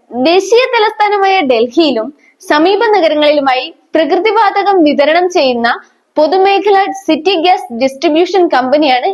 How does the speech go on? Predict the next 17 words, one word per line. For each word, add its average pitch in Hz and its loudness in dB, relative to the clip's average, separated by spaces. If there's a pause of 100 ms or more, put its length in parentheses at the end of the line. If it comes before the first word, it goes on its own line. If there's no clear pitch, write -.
(140)
ഇന്ദ്രപ്രസ്ഥ 381 0
ഗ്യാസ് 302 -2
ലിമിറ്റഡ്. 226 -2 (160)
നിലവിൽ 359 2
പ്രൊമോട്ടർ 359 0
ഗ്രൂപ്പിന്റെ 381 0
കൈവശം 269 0 (220)
കമ്പനിയുടെ 339 0
നാൽപത്തിയഞ്ച് 330 0
ശതമാനം 277 0
ഓഹരി 262 2
വിഹിതം 277 -4
സ്വന്തമാണ്. 254 -2 (880)
ഇതിനിടെ 392 0 (180)
സെപ്റ്റംബർ 415 0
പാദ 339 -2
കാലയളവിൽ 240 0